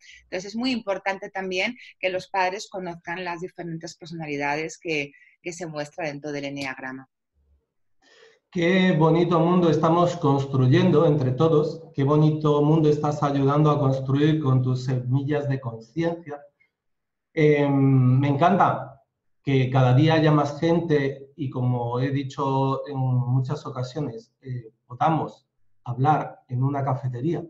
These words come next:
Speaker 2: eh, de temas de crecimiento personal. Eso será un buen síntoma de que las cosas, mm, van hacia el conocimiento y el conocimiento de nosotros mismos. Y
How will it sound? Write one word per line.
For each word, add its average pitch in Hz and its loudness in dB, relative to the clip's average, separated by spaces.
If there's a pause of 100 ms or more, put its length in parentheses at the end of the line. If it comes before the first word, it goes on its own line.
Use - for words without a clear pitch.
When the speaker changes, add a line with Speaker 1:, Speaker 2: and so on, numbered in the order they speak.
(720)
Speaker 2:
eh, 117 -6
de 123 -10
temas 147 -4
de 131 -2
crecimiento 131 -2
personal. 139 -8 (520)
Eso 190 0 (100)
será 156 -2
un 170 2
buen 175 2
síntoma 165 0
de 127 0
que 127 0
las 127 -2
cosas, 143 -6 (140)
mm, 120 -2 (340)
van 151 0
hacia 143 0 (320)
el 131 0
conocimiento 127 -2
y 123 0
el 117 -10
conocimiento 131 -6
de 139 -4
nosotros 139 -8
mismos. 156 -4 (640)
Y 113 -2